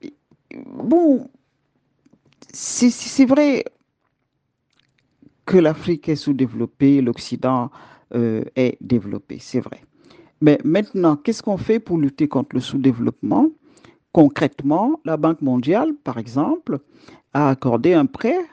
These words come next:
au Cameroun pour que, euh, la construction de dix mille logements sociaux.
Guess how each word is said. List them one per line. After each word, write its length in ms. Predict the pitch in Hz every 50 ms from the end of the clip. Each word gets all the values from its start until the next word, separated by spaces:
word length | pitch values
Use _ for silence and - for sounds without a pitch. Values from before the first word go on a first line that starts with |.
| _ _ _ _ _ _ _ _ -
au 80 | 277
Cameroun 500 | - - 147 127 120 110 120 156 214 330 370 311
pour 240 | - - 151 143 143
que, 160 | - _ 151
euh, 500 | 165 190 254 269 185 151 143 131 123 120 - _ _ _ _ _ _ -
la 180 | 120 123 117
construction 540 | 123 - 135 139 - - 156 147 - 233 220
de 120 | 220 175 170
dix 200 | 165 151 202 226
mille 220 | 214 240 269 262
logements 560 | 233 202 190 165 147 147 147 139 143 165 220
sociaux. 500 | - - - 185 - - - - - -